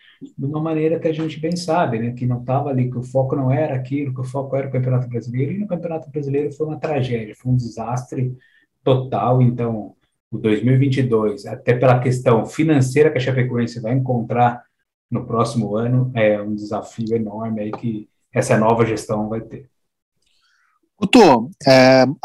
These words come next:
Speaker 2: mais algo a acrescentar sobre essa questão política da Chapecoense? Esperamos os desdobramentos e voltamos a falar mais pra frente.
Speaker 1: É, eu acho que,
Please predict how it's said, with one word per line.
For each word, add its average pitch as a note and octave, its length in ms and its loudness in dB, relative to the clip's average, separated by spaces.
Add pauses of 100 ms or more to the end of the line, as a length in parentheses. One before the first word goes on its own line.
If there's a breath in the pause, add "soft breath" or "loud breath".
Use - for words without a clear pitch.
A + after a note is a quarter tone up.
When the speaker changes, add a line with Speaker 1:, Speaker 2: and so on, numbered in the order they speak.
Speaker 2:
mais F#3 280 8
algo G#3 200 8
a - 20 6
acrescentar D#3 420 0
sobre D#3 220 -4
essa D3 160 -2
questão C#3+ 320 -2
política C#3+ 580 4
da B2 100 2
Chapecoense? F3 640 0
Esperamos C#3+ 480 2
os C3+ 120 2
desdobramentos B2+ 640 0
e C3 60 0
voltamos B2 340 -4
a B2 60 -2
falar A#2+ 240 6
mais A#2 160 4
pra A2 160 -2
frente. - 240 -20 (400)
Speaker 1:
É, G#2 120 -8
eu A2+ 140 -8
acho A2+ 240 -6
que, A2 420 -4